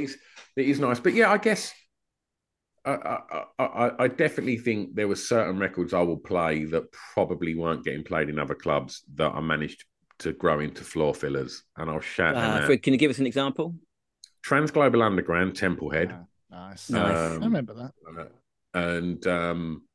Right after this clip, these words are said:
Speaker 1: uh, a track by an artist called Matar, which I think there was some involvement with Weller on that, called Indian Vibes.
Speaker 3: Okay.
Speaker 1: And, uh, and it's just
Speaker 2: Mm.
Speaker 1: a, it's almost like if you stuck a sitar over fool's gold, and,
Speaker 3: Yeah.
Speaker 1: uh, and,
Speaker 3: Nice.
Speaker 1: and, and, and that,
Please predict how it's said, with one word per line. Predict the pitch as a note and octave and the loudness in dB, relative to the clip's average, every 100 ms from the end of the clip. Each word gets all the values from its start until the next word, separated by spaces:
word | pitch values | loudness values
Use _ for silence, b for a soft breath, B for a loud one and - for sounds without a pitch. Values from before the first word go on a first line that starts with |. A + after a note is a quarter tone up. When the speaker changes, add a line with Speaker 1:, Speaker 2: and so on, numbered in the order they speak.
| - B B B B _ - | -20 B B B B _ -4
Speaker 1:
uh, | F#2 F2+ E2+ | 0 0 0
a | F#2 | -6
track | - - A2 - - | -8 -2 -2 -4 -4
by | G#2 | -2
an | G2+ | 0
artist | G2+ F2 | -2 -2
called | F#2 F2 | -4 -2
Matar, | F#2+ F2 - D#2 | -2 -4 -6 -4
which | D#2 - | -4 -8
I | |
think | - C3 - | -6 -4 -4
there | G#2 | -4
was | G2 - | -4 -4
some | F#2+ | -4
involvement | F2+ F#2+ F2 F2+ | 0 0 0 -2
with | E2 | -6
Weller | E2+ F#2+ E2 C#2+ - | 0 2 2 -2 -8
on | D2 D2+ | -12 -8
that, | D2 - | -8 -6
called | E2+ F2+ | -4 -2
Indian | F2+ E2+ E2 | 0 -2 -2
Vibes. | D#2+ D#2 D2+ - - _ - C#3+ | 0 2 0 -4 -14 _ -14 -10
Speaker 3:
Okay. | D#3 D#2+ | -8 -6
Speaker 1:
And, | D#2+ D#2+ D#2+ | -4 -4 -2
uh, | |
and | E2 D#2 | -2 0
it's | F2 | -4
just | - F#2+ | -4 -4
Speaker 2:
Mm. | F#2 | 0
Speaker 1:
a, | F2+ | 0
it's | F#2 - | 0 -4
almost | - D#3 F#3 D#3+ - | 2 4 6 2 2
like | A#2 F#2 b b b _ _ _ - | -2 -2 b b b _ _ _ -8
if | A#2 A#2 | -4 -4
you | |
stuck | - A#2 | -2 -4
a | G2 | -4
sitar | - A2+ F2 F2+ | 0 2 4 4
over | F2+ E2+ | 2 0
fool's | - F#2 E2+ D2+ | -2 0 0 0
gold, | E2+ D#2 C#2 - - - | 2 2 0 -4 -12 -10
and, | E2+ D#2+ D#2 | -6 -2 2
Speaker 3:
Yeah. | C3+ | 2
Speaker 1:
uh, | E2+ D#2+ D#2 D2 - _ _ - | 2 0 -2 -6 -12 _ _ -8
and, | E2+ D#2+ D#2+ | -4 -2 -2
Speaker 3:
Nice. | A#2+ G#2 E2+ | -4 -6 -6
Speaker 1:
and, | E2 E2 | -6 -8
and, | E2 - - | -12 -12 -16
and | E2+ | -6
that, | F#2+ F2 - | -2 -2 -2